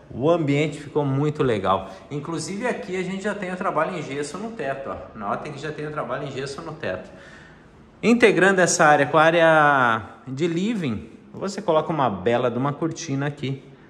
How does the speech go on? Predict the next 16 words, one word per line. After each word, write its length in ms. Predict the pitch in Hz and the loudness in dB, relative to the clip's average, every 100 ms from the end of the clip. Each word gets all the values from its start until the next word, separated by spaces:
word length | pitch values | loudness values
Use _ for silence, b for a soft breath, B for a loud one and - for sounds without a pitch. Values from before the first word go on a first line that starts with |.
| B B | B B
Uma 120 | 113 | -8
cortina 440 | 110 117 110 123 120 | -4 -4 -2 0 2
muito 260 | 123 120 | 2 0
bonita, 480 | 156 143 120 120 127 - - | -2 0 0 0 -4 -6 -12
que 80 | 143 | -4
você 240 | 160 160 | 0 2
vai 160 | 143 123 | 2 2
fazer 280 | 151 117 | 2 2
essa 200 | - - | -2 -6
cortina 640 | 139 135 - 131 143 139 - B B B B | -6 -6 -4 -4 -4 -4 -8 B B B B
lá 220 | 120 139 | -2 0
com 140 | 151 147 | 2 0
a 80 | |
Novo 360 | 117 135 196 170 | 0 0 0 -2
Espaço 440 | 165 - 156 151 147 | -4 -4 -2 -2 -6
Interiores. 840 | 165 156 139 135 135 127 - - | -8 -4 -2 0 0 -4 -8 -12